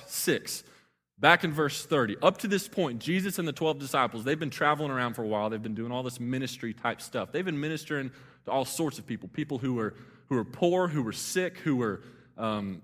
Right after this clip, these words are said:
total outcasts, who had some disgusting diseases, all the way up to people who were rich, wealthy, powerful, prestigious, smart, learned, uh, dumb, everybody. They've been ministering really in the trenches with this, with these people. I mean, hard labor for a long, uh, for a long time.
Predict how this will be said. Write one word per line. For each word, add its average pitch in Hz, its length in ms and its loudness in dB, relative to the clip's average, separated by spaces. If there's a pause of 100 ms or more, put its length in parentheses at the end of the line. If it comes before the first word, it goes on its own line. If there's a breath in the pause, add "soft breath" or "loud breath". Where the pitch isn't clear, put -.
(120)
total 180 320 4
outcasts, 165 600 4
who 135 80 -2
had 127 240 0
some 113 440 -4
disgusting 156 640 -2
diseases, 156 580 -2 (220 loud breath)
all 170 160 6
the 180 60 4
way 175 60 6
up 165 100 0
to 143 60 -12
people 160 220 -2
who 139 80 2
were 120 100 2
rich, 165 360 0
wealthy, 165 340 0
powerful, 165 480 4
prestigious, 165 640 -6 (280 loud breath)
smart, 160 640 4
learned, 165 460 2 (300 loud breath)
uh, 113 200 2
dumb, 143 360 2
everybody. 127 500 4 (160 loud breath)
They've 160 140 4
been 165 160 4
ministering 180 480 2
really 180 180 4
in 156 80 2
the 120 60 -2
trenches 147 440 -2
with 113 160 -8
this, 107 160 -10 (140)
with 123 140 -8
these 117 120 -4
people. - 280 -10
I 104 40 -6
mean, 104 120 -6
hard 165 520 2
labor 120 380 2
for 127 160 -4
a 110 80 0
long, 139 460 0 (320 loud breath)
uh, 101 100 -8
for - 220 -2
a 117 40 2
long 143 320 2
time. 113 360 0